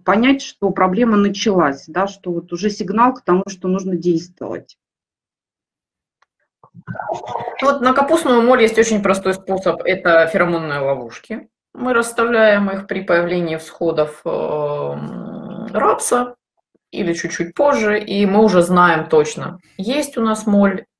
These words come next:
Speaker 2: нет ее, сколько ее. Очень удобная вещь. А, блошек, вот, на мой взгляд, проще применить протравитель и не мониторить уже. А, соответственно, цветоеда, м, нужно прийти и посмотреть.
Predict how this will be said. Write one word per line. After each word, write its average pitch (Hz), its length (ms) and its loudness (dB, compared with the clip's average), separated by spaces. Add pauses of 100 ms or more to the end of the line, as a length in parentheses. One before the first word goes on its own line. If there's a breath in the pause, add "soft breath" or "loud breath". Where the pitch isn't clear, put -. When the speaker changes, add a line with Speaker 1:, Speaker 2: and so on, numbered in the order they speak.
(120)
Speaker 2:
нет 226 340 2
ее, 185 160 0
сколько 202 540 2
ее. 165 420 -2 (480 loud breath)
Очень 180 380 0
удобная 160 460 -2
вещь. 139 320 -10 (540 soft breath)
А, 160 560 4 (260)
блошек, 233 580 0
вот, 175 240 -8
на 190 60 -2
мой 196 180 -2
взгляд, 196 540 0
проще 180 680 -2
применить 180 580 -4
протравитель 180 720 0
и 208 100 -2
не 185 120 2
мониторить 156 720 -2 (120)
уже. 151 420 -8 (840 loud breath)
А, 170 200 2
соответственно, 220 500 0
цветоеда, 196 1040 4
м, 156 840 -8
нужно 180 440 -2 (220)
прийти 185 420 0
и 175 80 -2
посмотреть. 151 720 -4